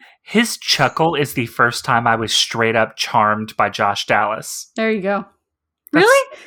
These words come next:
Speaker 2: 'Cause we really liked the Troll Bridge episode.
Speaker 1: Yeah, we've, I mean, I've liked him before, but that was the first time where I was like, "Oh.
Speaker 2: You get it now.
Speaker 1: I see it.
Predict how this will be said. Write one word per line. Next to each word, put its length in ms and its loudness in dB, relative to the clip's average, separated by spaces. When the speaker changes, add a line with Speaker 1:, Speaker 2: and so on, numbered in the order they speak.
Speaker 2:
'Cause 140 -4
we 180 2
really 300 0
liked 380 0
the 80 0
Troll 260 0
Bridge 260 -4
episode. 540 -8
Speaker 1:
Yeah, 180 4
we've, 300 -2
I 60 2
mean, 160 4
I've 120 2
liked 300 2
him 100 4
before, 360 2
but 100 -4
that 100 4
was 120 -4
the 100 2
first 300 2
time 180 2
where 140 4
I 40 6
was 200 0
like, 260 2
"Oh. 800 4
Speaker 2:
You 100 -6
get 180 2
it 160 -4
now. 220 -16
Speaker 1:
I 100 0
see 340 -4
it. 180 0